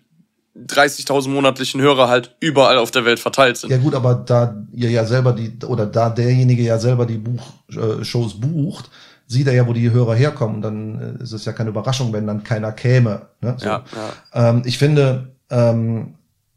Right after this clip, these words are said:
Speaker 2: dadurch diese ganzen, ähm, Tools, wo man das, das halt sehen kann, wo die Plays herkommen, wie viele Streams und so weiter, ähm, wissen die Bands ja schon sehr gut darüber Bescheid. Aber ich glaube, es ist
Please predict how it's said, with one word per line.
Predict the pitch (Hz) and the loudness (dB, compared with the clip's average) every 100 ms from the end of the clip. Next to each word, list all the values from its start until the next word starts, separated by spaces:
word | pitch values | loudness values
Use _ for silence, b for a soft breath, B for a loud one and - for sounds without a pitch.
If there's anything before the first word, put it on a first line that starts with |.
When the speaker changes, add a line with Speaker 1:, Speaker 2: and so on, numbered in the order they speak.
| - 117 - 113 - - - _ | -20 -18 -16 -14 -14 -16 -20 _
Speaker 2:
dadurch | - 110 113 104 | -2 -2 -2 -6
diese | 104 104 | -6 -8
ganzen, | 101 104 104 104 104 - 98 | -6 -6 -4 -6 -6 -10 -12
ähm, | 95 - - - - - - - | -12 -10 -12 -12 -14 -16 -18 -8
Tools, | 131 131 131 127 | -4 -2 -2 -4
wo | 117 | -4
man | 120 | -4
das, | 107 - | -6 -10
das | - - - | -12 -12 -8
halt | 110 | -8
sehen | - 117 127 | -4 0 0
kann, | 127 120 | 2 0
wo | 117 | -2
die | 110 - _ | -8 -12 _
Plays | 127 123 123 | 0 0 0
herkommen, | 120 127 113 117 | -2 -2 -2 -2
wie | 117 | -4
viele | 117 120 113 113 120 120 110 | -6 -4 -4 -4 -6 -10 -10
Streams | - 120 120 117 | -8 -4 -2 -2
und | - | -6
so | 110 | -8
weiter, | 107 113 117 117 B B B B _ | -6 -6 -4 -6 B B B B _
ähm, | 117 113 110 107 - - | -4 -2 -2 -6 -10 -12
wissen | 117 117 123 127 | -6 -2 0 2
die | |
Bands | 123 120 123 | 2 2 2
ja | 123 | 0
schon | - 120 117 | -2 -2 -2
sehr | 113 107 | -2 -4
gut | 113 | -2
darüber | 117 107 107 101 | -2 -2 -4 -6
Bescheid. | 104 - - 123 110 - | -8 -6 0 2 0 -4
Aber | - 101 101 | -10 -10 -10
ich | - - | -12 -6
glaube, | 110 110 113 107 | -2 0 0 -2
es | - | -6
ist | 113 - - | -8 -8 -10